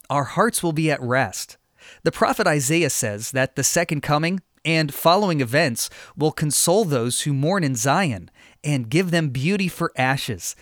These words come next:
the oil of joy for mourning, the garment of praise for the spirit of heaviness. See Isaiah chapter sixty-one, verse three.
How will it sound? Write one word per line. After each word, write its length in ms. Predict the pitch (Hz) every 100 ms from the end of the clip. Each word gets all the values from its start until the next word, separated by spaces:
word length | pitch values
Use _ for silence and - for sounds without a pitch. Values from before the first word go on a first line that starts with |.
| - -
the 160 | 143 -
oil 340 | 156 180 185 170
of 140 | 123
joy 340 | 110 147 160
for 180 | 151 147
mourning, 520 | 127 131 156 127 90 _ _ _ -
the 80 |
garment 460 | 117 156 151 165 156
of 160 | 131 -
praise 480 | - 156 165 170
for 140 | - 139
the 80 | 120
spirit 500 | - - 170 180 180
of 120 | 160
heaviness. 680 | 147 147 123 92 - - - _ _ _
See 260 | - 175 180
Isaiah 440 | 147 123 156 120
chapter 360 | - 127 123 117
sixty-one, 800 | - 123 - 131 113 139 123 92
verse 280 | 107 - -
three. 440 | 107 113 87